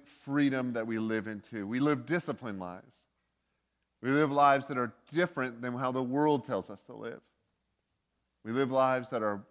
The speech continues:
uh, centering our, our world, that are showing our world who you are. And every single person here can identify people that they love who don't know you yet.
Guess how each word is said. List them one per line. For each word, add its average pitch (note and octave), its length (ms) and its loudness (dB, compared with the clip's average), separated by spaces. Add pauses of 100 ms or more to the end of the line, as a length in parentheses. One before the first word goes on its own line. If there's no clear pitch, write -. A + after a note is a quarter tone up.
(120)
uh, G2 360 -8
centering B2+ 680 -4
our, F#2+ 280 -8 (200)
our G2+ 160 -6
world, F#2+ 380 -8
that G#2 120 -6
are G#2 80 -8
showing D3+ 480 -2
our B2 160 0
world A#2 380 -2
who D#3 220 6
you C3 240 2
are. G2 320 -4 (1200)
And G#2+ 100 -4
every G3+ 280 2
single F#3 320 -4
person D3+ 340 -4
here C3 240 -2
can B2 140 -10
identify A#2+ 520 -4
people C3 340 -4
that A2+ 180 -4
they B2+ 120 0
love G#2+ 540 0
who A#2 80 -8
don't A#2 320 -8
know B2 240 -4
you G2+ 220 -6
yet. F#2 340 -8